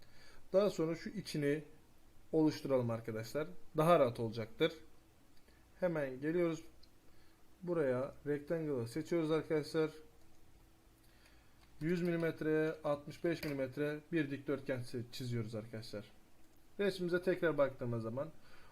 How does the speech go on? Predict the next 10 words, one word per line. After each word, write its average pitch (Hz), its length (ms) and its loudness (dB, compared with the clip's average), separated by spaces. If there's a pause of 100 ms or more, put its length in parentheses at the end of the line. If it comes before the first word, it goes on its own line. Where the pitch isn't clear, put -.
(140)
on 208 220 6
beş 190 200 4
milimetrelik 160 560 -2 (140)
altta 165 360 2
bir 175 180 2
tabla 160 360 6
bölümünün 143 360 2
olduğunu 127 380 0
görüyoruz. 113 580 -4 (440)
Hemen 151 360 2